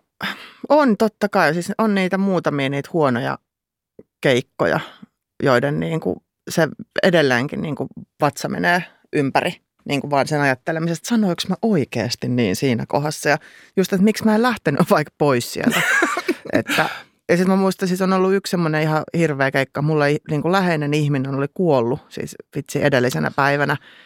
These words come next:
Speaker 1: Ja mä olin jotenkin niin tyhmä, että mä ajattelin, että ei kun mä menen, minä menen sinne keikalle, kun minä olen niinku menossa. Ja ihan päin helvettihän se meni. Ja sit mä, että mitä hyötyä musta on niinku ollut yhtään kenellekään. Ja myöskin ehkä, että tänä päivänä niinku todellakin tekisin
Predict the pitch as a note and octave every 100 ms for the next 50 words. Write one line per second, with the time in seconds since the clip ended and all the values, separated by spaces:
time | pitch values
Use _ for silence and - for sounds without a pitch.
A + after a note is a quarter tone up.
0 | _ - F#3 B3 A#3+ G3+ G#3 F#3+ F#3 F3+
1 | E3+ G3 D3+ C3 C3 D3 C#3+ - E3+ G#3+
2 | G#3 A3+ G#3+ F3 - G3+ G#3+ F3 D3 D3
3 | C3+ C#3 C3+ - C3+ B2 B2+ B2 - C#3
4 | B2+ A#2+ C3+ C#3 D3+ E3 F3 F3+ F#3 -
5 | G#3+ C4 A3+ F#3+ F3+ F3 C#3 - C3 C3
6 | C3 C3 G#2 - _ _ _ - E3 G3
7 | A3 A#3+ A3+ G3 F3+ E3 D#3+ - D3+ C#3+
8 | D3 D3 D3+ - B2 B2+ D#3 C#3+ C3+ -
9 | C#3+ C3+ - - - - D3+ C#3+ - C#3+
10 | - C#3+ - C#3+ _ _ - D#3 B2+ C3+
11 | C3 C3 B2 C3 D#3 C#3+ C3+ B2 B2+ A#2+
12 | B2+ - D3+ D#3